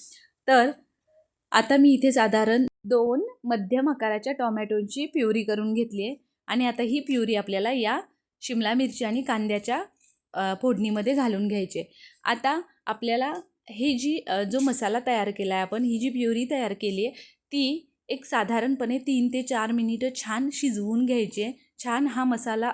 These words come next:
अगदी एकजीव होईपर्यंत छान परतून घ्यायचा आहे. खूप अगदी जास्त वेळ लागत नाही हा पास्ता बनवायला. साधारण दहा ते पंधरा मिनिटात आपण हा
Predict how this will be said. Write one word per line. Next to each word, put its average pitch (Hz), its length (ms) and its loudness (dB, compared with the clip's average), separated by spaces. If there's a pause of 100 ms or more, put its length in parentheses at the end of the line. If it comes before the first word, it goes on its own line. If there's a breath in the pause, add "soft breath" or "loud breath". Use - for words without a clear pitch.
अगदी 214 380 -4
एकजीव 233 540 -2
होईपर्यंत 233 720 0 (460 loud breath)
छान 269 240 0
परतून 233 480 -2
घ्यायचा 226 280 0
आहे. 247 100 -4 (280 loud breath)
खूप 311 300 -4
अगदी 240 400 0
जास्त 233 380 0
वेळ 240 140 2
लागत 208 300 -2
नाही 247 200 0
हा 220 140 -2
पास्ता 202 320 -4
बनवायला. 196 480 -4
साधारण 226 580 -2
दहा 226 180 0
ते 240 120 -2
पंधरा 226 340 -4
मिनिटात 220 320 -4
आपण 220 200 -4
हा 226 160 -4